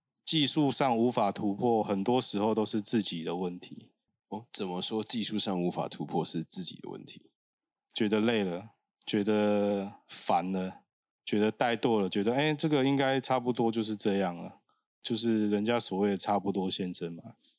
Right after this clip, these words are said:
Speaker 2: 嗯。
Speaker 1: 对，但是我觉得现在的东西一直在求新求变，所以我觉得是没有很好，只有更好。今天即使你自己创造了一道菜已经是很厉害了，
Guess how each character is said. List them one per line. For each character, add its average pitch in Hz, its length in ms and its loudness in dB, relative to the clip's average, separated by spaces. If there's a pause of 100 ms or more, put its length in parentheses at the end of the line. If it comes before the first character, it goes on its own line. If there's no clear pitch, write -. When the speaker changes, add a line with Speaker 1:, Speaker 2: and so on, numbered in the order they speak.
Speaker 2:
嗯。 104 200 -6
Speaker 1:
对， 98 140 -2
但 139 160 2
是 151 180 4
我 110 160 4
觉 101 160 0
得 104 420 2 (300)
现 - 260 0
在 139 220 4
的 117 100 2
东 123 300 2
西 120 240 0
一 131 100 2
直 117 140 0
在 113 240 2
求 98 300 -2
新 110 240 0
求 98 200 0
变， 98 240 -2
所 98 160 -2
以 123 60 4
我 101 140 2
觉 101 160 0
得 104 160 2
是 - 160 0
没 117 320 4
有 104 240 2
很 104 260 0
好， 104 180 0
只 - 140 0
有 104 80 4
更 98 240 0
好。 - 380 -12 (420)
今 151 240 2
天 151 180 2
即 123 220 2
使 98 400 0
你 101 420 0
自 135 200 0
己 98 640 -4 (140)
创 139 400 0
造 131 180 2
了 107 140 4
一 107 40 0
道 123 240 2
菜 117 260 0
已 95 100 0
经 110 180 0
是 117 140 0
很 92 200 0
厉 98 160 2
害 92 220 -2
了， - 300 -12